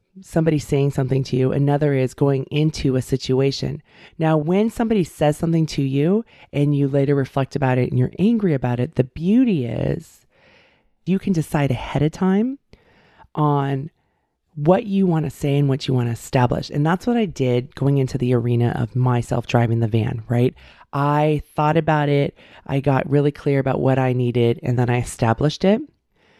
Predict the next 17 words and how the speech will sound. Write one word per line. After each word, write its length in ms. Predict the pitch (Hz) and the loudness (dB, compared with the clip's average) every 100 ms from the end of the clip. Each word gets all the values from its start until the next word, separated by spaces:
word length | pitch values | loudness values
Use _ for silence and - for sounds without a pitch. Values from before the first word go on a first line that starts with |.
| _ - | _ -6
N-, 100 | 147 | -2
and 120 | 151 | 0
it 80 | 151 | 2
wasn't 300 | 156 160 170 | 2 2 0
in 60 | 135 | 0
response 400 | 127 - 131 - | -4 -4 -4 -2
to 100 | 131 | 0
me. 140 | 127 | 2
It 20 | |
was 120 | 135 127 | 2 0
in 120 | 123 | -2
response 380 | 123 - 123 - | -2 0 0 0
to 80 | |
something 340 | - 127 120 113 | -2 0 2 0
else 200 | 113 - | -2 -4
I 80 | 113 | -6
saw. 380 | - 120 131 | -2 0 -2